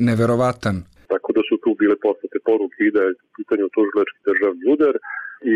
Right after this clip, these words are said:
Speaker 2: raznorazne druge gluposti koje su potpuno nemoguće, jer ako tužilaštvo sprovodi istragu, ono ne sprovodi državni udar, ono sprovodi istragu po zakonu, istražuje da li postoje elementi izvršenja krivičnog dela. Ako im se neko meša u posao, to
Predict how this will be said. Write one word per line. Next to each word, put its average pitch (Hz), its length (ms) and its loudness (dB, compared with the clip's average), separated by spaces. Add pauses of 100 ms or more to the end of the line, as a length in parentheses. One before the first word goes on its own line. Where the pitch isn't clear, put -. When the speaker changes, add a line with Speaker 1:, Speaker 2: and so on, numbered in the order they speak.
(160)
Speaker 2:
raznorazne 104 520 0
druge 107 280 0
gluposti 107 440 -2
koje 90 220 2
su - 60 -20 (100)
potpuno 104 260 0 (100)
nemoguće, 92 400 -4
jer 85 140 -2
ako - 100 -10 (100)
tužilaštvo 95 440 -2 (100)
sprovodi 98 480 0
istragu, 95 340 -4
ono 101 160 0
ne 95 100 -2
sprovodi 101 400 0
državni 101 380 0
udar, 92 160 -2 (100)
ono - 180 -12
sprovodi 98 400 2 (380)
istragu 95 320 -2 (100)
po 92 60 -2 (120)
zakonu, 104 400 0
istražuje 107 560 2
da 101 80 2
li 101 180 -4
postoje 98 300 -2
elementi 95 360 -2
izvršenja 98 420 -4
krivičnog 107 440 0
dela. 104 180 0 (420)
Ako 113 200 -6
im 107 120 -4
se 123 60 0 (160)
neko 113 160 -2 (100)
meša 107 300 2
u - 20 -10 (100)
posao, 104 360 2 (160)
to 127 100 2